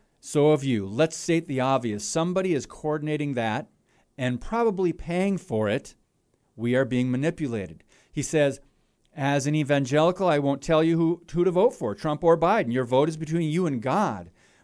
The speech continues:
But I resent seeing our faith being used to manipulate our votes. This is an attempt to take the most important thing in your life and leverage it for their political pow-,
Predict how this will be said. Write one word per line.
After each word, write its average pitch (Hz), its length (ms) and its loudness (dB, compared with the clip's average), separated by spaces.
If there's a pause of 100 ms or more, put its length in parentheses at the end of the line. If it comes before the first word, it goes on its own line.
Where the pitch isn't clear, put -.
But 151 80 2
I 156 80 6
resent 147 920 0 (280)
seeing 180 440 0
our 135 260 2
faith 202 520 0
being 196 320 -2
used 151 400 4
to 135 100 -4
manipulate 156 640 0
our 135 200 0
votes. 113 400 0
This 143 220 -4
is 139 180 -8
an 123 100 -4
attempt 156 460 -4 (240)
to 160 100 -6
take 160 240 0
the 135 80 -2
most 151 320 0
important 170 500 -2
thing 175 240 -4
in 175 100 -2
your 180 180 -2
life 113 320 -4
and 113 260 -4
leverage 143 560 0
it 123 340 -4 (320)
for - 180 -8
their 139 260 2
political 139 460 -2
pow-, 123 440 -4